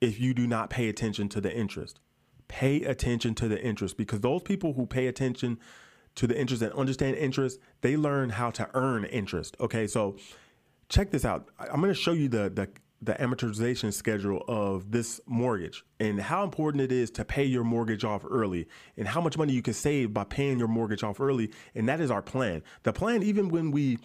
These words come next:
s-, like, literally, we were, when we were at the title company signing all of the docs, I, I, I remember, though, I, I can't remember what page it was on, but I remember seeing the amortiz-, uh,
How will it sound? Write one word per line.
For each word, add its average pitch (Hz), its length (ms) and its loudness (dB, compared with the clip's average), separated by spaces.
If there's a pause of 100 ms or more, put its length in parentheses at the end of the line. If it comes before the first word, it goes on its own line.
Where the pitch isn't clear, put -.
(440)
s-, - 200 -6 (160)
like, 156 260 0
literally, 113 400 2
we 113 100 2
were, 190 160 0
when 147 240 0
we 214 140 2
were 233 140 0
at 165 100 -4
the 143 80 0
title 147 300 0
company 95 440 -2
signing 160 520 2
all 127 360 0
of 156 80 0
the 147 80 0
docs, 101 440 -2 (1900)
I, 170 320 2
I, 127 100 2
I 135 240 2
remember, 160 680 4
though, 123 400 2
I, 127 220 -8
I - 40 -12
can't 180 180 0
remember 117 200 2
what 98 140 0
page 110 260 0
it 98 80 -2
was 101 160 0
on, 98 200 -2
but 107 120 2
I 123 60 2
remember 196 360 4
seeing 120 540 2 (240)
the 120 80 0
amortiz-, 120 500 0 (160)
uh, 131 200 0